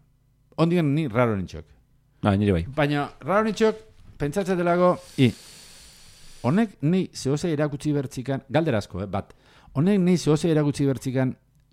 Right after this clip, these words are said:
Speaker 1: eta ez nago oso ondo enteratzen nahi. E, bilebete ota izenien aparte, egoera batetik, baita igual pertsona bategandik, zera ze, gauzek beste perspektibatik ikuste dituk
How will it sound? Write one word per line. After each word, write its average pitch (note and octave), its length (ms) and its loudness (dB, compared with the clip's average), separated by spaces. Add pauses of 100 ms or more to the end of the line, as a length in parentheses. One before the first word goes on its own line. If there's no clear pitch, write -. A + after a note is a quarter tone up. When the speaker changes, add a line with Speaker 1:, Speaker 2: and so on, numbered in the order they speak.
(240)
Speaker 1:
eta A#2 400 -6
ez A2+ 80 -4
nago A2+ 220 0
oso B2 100 -4
ondo G#2 160 -2
enteratzen G#2 480 -4
nahi. A2+ 140 -6 (580)
E, C#3 200 0
bilebete F#3+ 600 4
ota F#3+ 160 2
izenien E3+ 480 -2
aparte, D3 540 0 (500)
egoera C#3 400 2
batetik, A#2 460 -4 (400)
baita B2 180 -8
igual A#2+ 240 -2
pertsona C#3+ 400 4
bategandik, B2 640 0
zera A2+ 160 -8
ze, C3 300 -6
gauzek B2+ 420 -6 (560)
beste C3 240 -8
perspektibatik A2+ 600 -2
ikuste A2 180 -6
dituk C3 400 -4